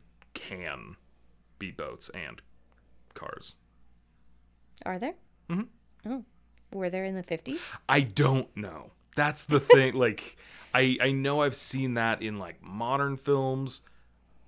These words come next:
Speaker 1: I, just because I haven't seen it from back in the, I don't know,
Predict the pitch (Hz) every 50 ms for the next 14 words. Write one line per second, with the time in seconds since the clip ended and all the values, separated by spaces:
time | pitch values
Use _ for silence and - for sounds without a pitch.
0 | - _ _ _ _ - - - - _ - - - - - - 55 80 95 117
1 | 117 113 104 98 95 - - _ _ _ _ - - - - - 123 - - 131
2 | 139 123 120 101 - - - - 101 104 120 139 - - - - - 170 160 160
3 | 165 185 185 - - - - _ _ _ - _ _ _ _ _ - - - 165
4 | 160 156 147 165 160 156 156 156 - 165 156 156 156 156 156 156 156 151 143 127
5 | - - - 117 117 104 98 107 117 120